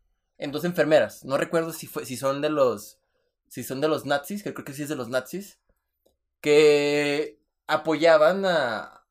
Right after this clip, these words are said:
y, y le, y sus, o sea, y, y pues sí, o sea, ha-, eh, hacían su servicio de enfermeras con personas de, de, que son judíos, güey.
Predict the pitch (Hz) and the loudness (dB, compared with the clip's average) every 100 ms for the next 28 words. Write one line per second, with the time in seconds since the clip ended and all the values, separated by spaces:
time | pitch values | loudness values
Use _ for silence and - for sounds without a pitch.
0 | _ 165 170 139 147 147 139 143 - 120 | _ -12 -8 -6 -6 -8 -10 -12 -14 -14
1 | 147 120 - 127 131 127 123 120 120 _ | -12 -12 -10 -2 0 0 -2 -6 -12 _
2 | _ _ - - 139 220 165 147 117 _ | _ _ -16 -14 -10 -6 0 2 0 _
3 | _ _ _ 143 156 165 160 147 156 165 | _ _ _ -2 -2 -4 -8 -4 -2 -2
4 | 190 180 170 202 185 165 151 147 190 - | 2 0 0 -2 -2 -2 0 2 0 -6
5 | _ _ - 131 127 123 120 120 127 135 | _ _ -6 -4 -2 -4 -4 -4 -4 -4
6 | 143 139 131 117 107 101 98 _ _ 110 | -2 -2 -2 -2 -2 -4 -10 _ _ -12
7 | 107 107 107 104 101 104 104 - 110 110 | -8 -6 -6 -6 -8 -10 -14 -14 -12 -10
8 | 127 160 131 104 - | -8 -6 -8 -10 -18